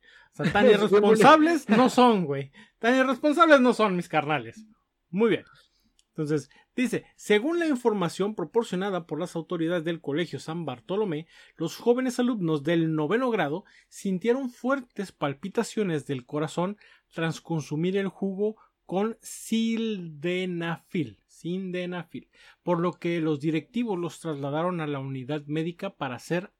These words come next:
Speaker 1: atendidos". Y cito, carnal, y cito, "Debido a la situación, la institución procedió a activar la ruta de atención para disminuir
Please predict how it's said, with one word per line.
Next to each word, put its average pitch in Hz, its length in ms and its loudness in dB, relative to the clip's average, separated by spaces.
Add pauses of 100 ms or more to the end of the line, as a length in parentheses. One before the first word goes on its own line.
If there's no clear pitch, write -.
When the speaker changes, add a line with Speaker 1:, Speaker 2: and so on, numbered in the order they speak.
Speaker 1:
atendidos". 202 1300 -2 (760)
Y 254 180 2
cito, 247 540 2
carnal, 120 460 -6
y 202 140 -6
cito, - 500 -8 (760)
"Debido 202 480 2
a - 20 0
la 320 120 0
situación, 156 680 -4
la 190 120 -2
institución 220 640 -2
procedió 170 600 -2
a 143 140 -6
activar 151 480 -4
la 170 140 -2
ruta 180 300 -6
de 151 80 0
atención 151 440 -6
para 156 220 -4
disminuir 147 680 -4